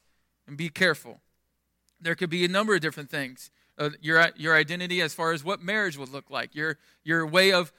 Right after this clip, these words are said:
how you walk in a relationship. You could have sex before marriage, and God says, "Listen, marriage is defined by me. It's not defined by culture. It's not defined by you." You say, "Well, I just, I don't agree."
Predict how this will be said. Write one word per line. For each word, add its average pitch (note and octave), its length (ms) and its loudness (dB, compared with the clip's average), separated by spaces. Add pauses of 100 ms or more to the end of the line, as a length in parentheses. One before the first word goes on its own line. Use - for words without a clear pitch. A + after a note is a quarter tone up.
(100)
how G3 240 6
you G3 340 -4
walk G3 320 -2
in G#3 60 2
a G3+ 40 -2
relationship. G3 800 -2
You D#3 140 -16
could F3 160 -4
have F3 180 2
sex F3+ 260 -4
before F#3 360 -8
marriage, F#3 380 -2
and C#3 100 -16
God E3+ 240 2
says, D#3+ 260 -10
"Listen, F3+ 340 -8
marriage F3 320 -6
is D3 120 -12
defined F#3+ 480 -12
by C#3+ 120 -2
me. C3+ 140 -14
It's C3 120 -18
not F#3 140 -8
defined D3+ 320 -12
by B2+ 120 -10
culture. F#3 400 -10
It's D#3+ 160 -20
not F3 120 -10
defined E3+ 300 -16
by F3 100 -10
you." F3+ 300 -16 (1080)
You D3 120 -16
say, D#3 140 -12
"Well, D#3+ 140 -8
I F3 140 -2
just, F3 220 -12 (260)
I C#3 60 -16
don't F3 160 -8
agree." E3 400 -2